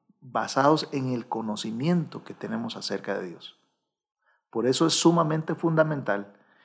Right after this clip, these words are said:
que creámoslo o no, querrámoslo o no, cada uno tiene su propia teología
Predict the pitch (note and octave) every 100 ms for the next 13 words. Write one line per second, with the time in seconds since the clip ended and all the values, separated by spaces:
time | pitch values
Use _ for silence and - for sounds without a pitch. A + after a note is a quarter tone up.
0 | _ _ - B2 - A#2 A#2 C#3+ F3 F#3
1 | F#3+ F3 C3 A2 - _ _ C3+ B2 A#2
2 | C3+ F3+ G3+ G3 G3 G3 C#3 A2+ F#2+ -
3 | _ _ _ _ _ _ - C#3+ D3 D#3
4 | E3+ D#3 - C#3 D3 D#3+ - - B2+ -
5 | - C#3+ C#3+ C#3+ - G#2 G2+ F#2+ G2